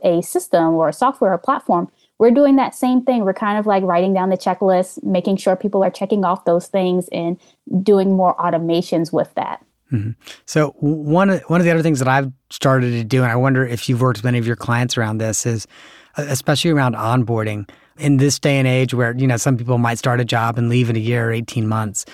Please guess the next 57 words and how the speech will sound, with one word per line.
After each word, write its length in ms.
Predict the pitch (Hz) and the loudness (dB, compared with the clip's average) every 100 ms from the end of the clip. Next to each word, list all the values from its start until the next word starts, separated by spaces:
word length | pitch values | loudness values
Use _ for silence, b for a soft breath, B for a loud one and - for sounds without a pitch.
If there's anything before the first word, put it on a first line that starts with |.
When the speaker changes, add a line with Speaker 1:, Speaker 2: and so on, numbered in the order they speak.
| B B - | B B -2
Speaker 2:
I'll 180 | 135 120 | 0 2
often 340 | 135 147 143 | 0 0 -2
show 160 | - 131 | 0 -2
someone 280 | 143 127 | 0 0
how 100 | 117 | 0
to 80 | 117 | -2
do 180 | 104 123 | 0 -2
something 380 | - 120 98 113 | 0 -2 -2 -4
but 120 | 113 | -2
make 200 | 120 120 | -4 -4
a 40 | |
screen 340 | 110 - 127 120 | -6 -2 0 0
recording 400 | 117 131 120 113 | 0 0 0 -2
at 80 | 107 | -6
the 60 | |
same 260 | - 113 104 | -6 -4 -4
time. 360 | 110 104 131 135 b b b | -2 -2 -4 -6 b b b
And 120 | 131 135 | 2 4
then 200 | 135 123 | 2 0
if 140 | 123 | -4
someone 260 | - 160 151 | 0 2 4
else 140 | 143 | 2
starts 320 | - 131 120 | 2 0 0
in 40 | 127 | -2
eighteen 280 | 117 131 | -2 0
months, 180 | 156 135 | 0 0
assuming 300 | 110 185 180 | -2 0 2
the 80 | 135 | 0
process 420 | 139 135 147 127 | 0 -2 0 -2
has 140 | 123 113 | -2 -2
not 180 | 98 | -2
changed, 480 | - 139 110 95 - b b | -2 -2 -2 -6 -12 b b
and 100 | 139 | -6
sometimes 380 | - 170 160 147 | -2 0 2 2
it 80 | 131 | 2
has, 300 | 151 120 107 B B - | 0 0 -4 B B -2
I'll 100 | 143 | 0
say, 220 | 151 123 | 0 0
"First 340 | - 180 - | 0 -2 -2
watch 240 | 185 165 - | -4 -4 -4
the 80 | |
screen 280 | 131 - 120 | -4 0 -2
recording, 380 | 107 - - 98 _ b b b _ | -2 -6 -8 -14 _ b b b _
and 160 | 151 151 | 0 2
then 160 | 175 | 4
let 120 | 156 156 | 4 2
me 80 | |
know 140 | 147 131 | 2 0
what 140 | 110 | -2
questions 420 | - 113 - 110 | -2 -4 -2 -6
you've 140 | 101 - | -6 -6
got." 240 | 95 101 | -6 -2
And 120 | 120 | -2
so, 100 | - | -2
and 180 | 143 139 | 0 0
suddenly, 380 | 156 165 160 151 | 2 2 2 2
like, 280 | 127 117 | 2 -2